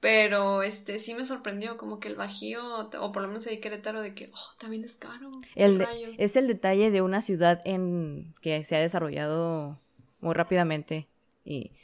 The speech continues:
Speaker 2: es que todo, todo sube, si la, si empieza a, a ir a, si se empieza a mudar mucha gente a esa ciudad y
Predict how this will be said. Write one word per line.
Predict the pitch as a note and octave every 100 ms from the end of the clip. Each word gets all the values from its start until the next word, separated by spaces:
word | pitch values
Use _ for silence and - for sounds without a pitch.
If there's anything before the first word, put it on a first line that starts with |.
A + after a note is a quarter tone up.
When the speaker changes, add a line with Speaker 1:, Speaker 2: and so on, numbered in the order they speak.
| _
Speaker 2:
es | A3+ A3
que | C4+
todo, | C#4 C4+ B3+
todo | C4
sube, | C4 B3+ C4 C4 G3
si | G3
la, | E3+ D#3 D#3+
si | - - E3+
empieza | E3 E3 E3+ G3
a, | G3 G3+ F#3+ - D#3 D#3 D3 C#3+ - -
a | D3+ D3
ir | D3 D3 D#3+
a, | E3+ E3+ E3 D3 - _ _ _ _ _
si | E3+ F#3+
se | F#3
empieza | F3 F3+ A3 A3 G#3+
a |
mudar | F#3+ E3+ E3
mucha | F3+ G3+
gente | F#3 F3
a | F#3+
esa | F#3+
ciudad | E3+ C#3+ D3 D#3
y | D#3+ D3+